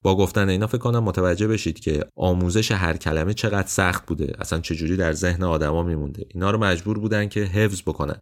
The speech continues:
توی مکتب خونه ها مدام اینا تکرار می‌شد. حالا تو سریالا و فیلمایی هم که ساخته می‌شه مربوط به دوره قاجار، بعضی وقتا اشاره‌هایی به اینا می‌شه. از کنار مکتب خونه که می‌گذرن شما آوازهایی می‌شنوید که فکر می‌کنید آوازن،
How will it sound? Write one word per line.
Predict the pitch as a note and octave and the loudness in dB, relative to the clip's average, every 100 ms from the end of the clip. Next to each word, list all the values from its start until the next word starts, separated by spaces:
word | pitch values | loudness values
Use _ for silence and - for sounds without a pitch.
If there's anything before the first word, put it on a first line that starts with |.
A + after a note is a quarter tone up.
| _ | _
توی | - C3 | 0 2
مکتب | A2+ G2+ G#2 F#2 | 4 2 2 0
خونه | - F#2 | 0 0
ها | G2 | 2
مدام | B2+ G#2 F#2+ A2+ | 2 2 2 2
اینا | A2 G#2 | 2 0
تکرار | G#2 F2 - F2 | -2 -2 0 0
می‌شد. | D2+ - - - _ _ _ - | 0 -4 -6 -8 _ _ _ 0
حالا | A2+ | 2
تو | B2 B2 | 2 2
سریالا | B2 G#2+ G2 F#2+ G#2 | 2 4 4 4 2
و | G#2+ G#2 | 2 0
فیلمایی | - F#2 F#2 G2 | -2 0 0 0
هم | G2 | 0
که | F#2+ | -2
ساخته | - E2+ - | -2 -2 -2
می‌شه | E2+ E2+ | -4 -2
مربوط | E2 D2+ D#2+ | -2 -2 -2
به | E2 | -4
دوره | D#2+ D#2 D#2 D2+ | -2 0 0 0
قاجار، | D#2+ D2+ D2+ G2 A2+ A#2 _ _ _ | 0 -2 0 2 2 -2 _ _ _
بعضی | A#2 A#2+ B2 | 2 2 4
وقتا | G#2 G#2 | 2 2
اشاره‌هایی | G#2+ - F2+ F2 G2 G2+ | 0 2 2 2 2 2
به | |
اینا | F#2+ F2 F2+ | 0 0 0
می‌شه. | F#2 E2 D2+ D2 A2 | -2 -2 -4 -6 -10
از | D#2+ | -8
کنار | - D#2+ E2+ | -4 0 0
مکتب | F2 D#2+ E2 D#2 | 0 0 -2 -2
خونه | E2 D#2+ | -4 -4
که | E2+ | -4
می‌گذرن | D#2+ D#2+ D#2+ F#2 | -4 -2 -2 -2
شما | G2+ F2 F2+ | -2 -2 0
آوازهایی | F2+ E2 D#2 D2+ - F#2 | 2 2 2 0 0 0
می‌شنوید | G#2+ G#2+ A2 G#2 G#2 | 0 0 0 0 -2
که | - | -2
فکر | - F#2 | -4 -2
می‌کنید | F#2 F2+ F#2 | -2 -2 -2
آوازن، | F2 D#2 F2+ G2+ A#2 | 0 2 2 4 2